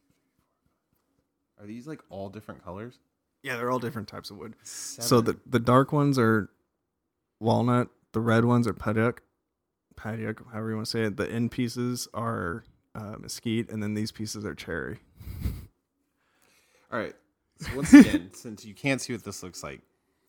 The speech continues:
Speaker 1: everything he's showing me looks like something you would see in a high-end place going. This, like, cutting board would probably sell for, like, hundred fifty bucks.
Speaker 2: Probably.
Speaker 1: Easily.
Speaker 2: Yeah.
Speaker 1: Easily.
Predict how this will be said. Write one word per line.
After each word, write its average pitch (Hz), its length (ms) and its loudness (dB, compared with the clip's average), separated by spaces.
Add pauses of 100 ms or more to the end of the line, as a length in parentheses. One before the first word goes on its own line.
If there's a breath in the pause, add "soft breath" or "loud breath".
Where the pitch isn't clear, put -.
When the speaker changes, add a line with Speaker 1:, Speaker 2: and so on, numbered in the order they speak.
(200)
Speaker 1:
everything 160 400 -4
he's 120 180 -2
showing 107 400 -4
me 85 280 -6
looks 95 260 -12
like 87 160 -6
something 104 600 -8 (920)
you 107 140 -12
would 92 120 -10
see 101 520 -8
in 92 120 -10
a 90 80 -6
high-end 98 480 -4
place 90 400 -8
going. 92 340 -10
This, 104 200 -10
like, 120 120 -12
cutting 98 280 -10
board 90 160 -10
would 82 100 -16
probably 90 240 -8
sell 85 260 -10
for, - 140 -20
like, 71 300 -20 (520)
hundred 85 240 -16
fifty - 240 -18
bucks. - 420 -20 (360)
Speaker 2:
Probably. - 480 -16
Speaker 1:
Easily. 69 440 -20 (160)
Speaker 2:
Yeah. 85 160 -16 (240)
Speaker 1:
Easily. 107 600 -14